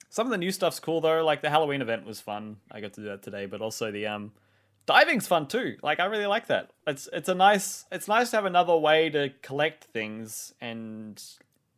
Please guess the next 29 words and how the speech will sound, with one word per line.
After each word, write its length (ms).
like, 240
you 120
know, 80
sometimes 400
I 60
would 100
just 160
fish 300
to 100
then 200
just 200
sell 180
them 160
all, 320
you 100
know, 160
and 300
it's 140
nice 160
to 80
have 60
another 200
way 140
to 80
do 220
that, 300
another 280
thing 580
to, 420